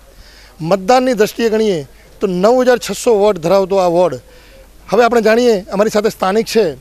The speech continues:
આપના વિસ્તારમાં પાંચ વર્ષ દરમિયાન ભાજપના બે ઉમેદવાર ચૂંટાઈને આવ્યા હતા અને ભાજપે પાંચ વર્ષ સુધી કામ કર્યું,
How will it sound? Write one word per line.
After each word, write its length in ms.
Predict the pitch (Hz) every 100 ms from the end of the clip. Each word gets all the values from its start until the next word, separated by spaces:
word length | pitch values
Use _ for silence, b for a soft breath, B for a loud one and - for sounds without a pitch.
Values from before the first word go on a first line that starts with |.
| _ b b b b - -
આપના 260 | 190 202 254
વિસ્તારમાં 800 | 214 - 240 233 226 233 233 240 - - - - - - - - - -
પાંચ 300 | 185 202 -
વર્ષ 220 | 202 165
દરમિયાન 480 | 170 175 196 165 113 - _ _ - -
ભાજપના 500 | 139 147 185 190 185
બે 160 | 180
ઉમેદવાર 380 | 175 165 160 170
ચૂંટાઈને 340 | 147 151 170 170
આવ્યા 120 | 165
હતા 120 | 170
અને 100 | 165
ભાજપે 360 | 127 131 160 -
પાંચ 320 | 160 165 156
વર્ષ 200 | 151 156 -
સુધી 200 | 147 156
કામ 260 | - 139
કર્યું, 340 | 135 135 139